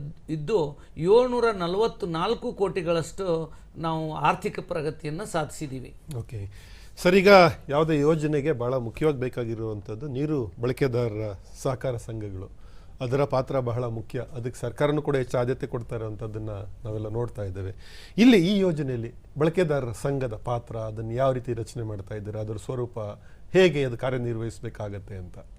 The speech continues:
Speaker 1: ಹಾ. ಇದು, ಆ, ಪಾರ್ಟಿಸಿಪೇಟರಿ ಇರಿಗೇಷನ್ ಮ್ಯಾನೇಜ್ಮೆಂಟ್ ಅಂತ,
Speaker 2: ಹ್ಮ್.
Speaker 1: ಸಹಭಾಗಿತ್ವ ನೀರಾವರಿ ನಿರ್ವಹಣೆ. ಇದು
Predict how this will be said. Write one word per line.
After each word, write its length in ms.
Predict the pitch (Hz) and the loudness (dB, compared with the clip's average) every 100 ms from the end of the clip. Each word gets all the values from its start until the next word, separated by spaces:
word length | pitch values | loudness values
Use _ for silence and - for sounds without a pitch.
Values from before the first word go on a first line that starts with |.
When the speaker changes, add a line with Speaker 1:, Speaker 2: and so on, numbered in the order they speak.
| - - | -18 -16
Speaker 1:
ಹಾ. 220 | 101 - - - - - - | -14 -14 -16 -18 -18 -16 -8
ಇದು, 460 | 254 226 262 220 214 - - 113 98 | -2 2 6 6 4 -6 -12 -8 -4
ಆ, 140 | 165 | -4
ಪಾರ್ಟಿಸಿಪೇಟರಿ 960 | 160 160 202 214 254 233 208 190 180 190 | -4 -2 0 0 -2 0 0 0 0 -2
ಇರಿಗೇಷನ್ 540 | 170 170 180 180 175 | -2 -4 -4 -4 -6
ಮ್ಯಾನೇಜ್ಮೆಂಟ್ 600 | 135 147 151 147 147 139 | -4 -4 -4 -4 -6 -4
ಅಂತ, 200 | 135 123 | -6 0
Speaker 2:
ಹ್ಮ್. 480 | 135 - - 120 98 | -2 -2 -8 -8 -6
Speaker 1:
ಸಹಭಾಗಿತ್ವ 840 | 101 185 233 247 233 208 180 220 | 2 6 8 6 4 -2 -6 -4
ನೀರಾವರಿ 580 | 214 170 185 185 180 190 | -2 -2 -2 -2 -2 -2
ನಿರ್ವಹಣೆ. 560 | 143 156 165 160 147 147 - - - - - | -2 -2 0 0 -2 -8 -16 -18 -18 -20 -14
ಇದು 540 | - 220 254 220 220 | -10 -2 2 4 2